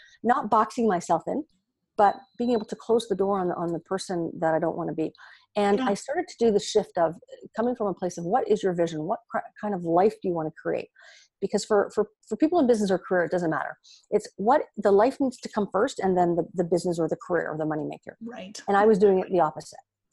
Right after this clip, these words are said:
Speaker 2: Right.
Speaker 1: And so I started to do that shift, and people started to come on board with the shift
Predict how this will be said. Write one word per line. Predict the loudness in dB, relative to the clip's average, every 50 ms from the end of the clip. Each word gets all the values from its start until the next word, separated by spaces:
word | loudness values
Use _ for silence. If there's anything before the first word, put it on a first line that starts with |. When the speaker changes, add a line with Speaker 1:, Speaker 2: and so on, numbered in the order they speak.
| _ -14 -12
Speaker 2:
Right. | -10 -6 -6
Speaker 1:
And | -4
so | 2 2 2
I | 2
started | 4 2 4 4 4 2
to | 0 0
do | 2 4 4
that | 4 4 2
shift, | -2 -2 -2 -2 -2 -2 -4 -6
and | -6 -4
people | -4 -4 -6 -6 -8
started | -6 -4 -4 -4 -4 -4
to | -6
come | -4 -2 -2 0
on | 0 0 0
board | 2 4 4 4 2 0
with | -2 -4
the | -4 -8
shift | -6 -6 -6 -6 -8 -10 -18 -20 -20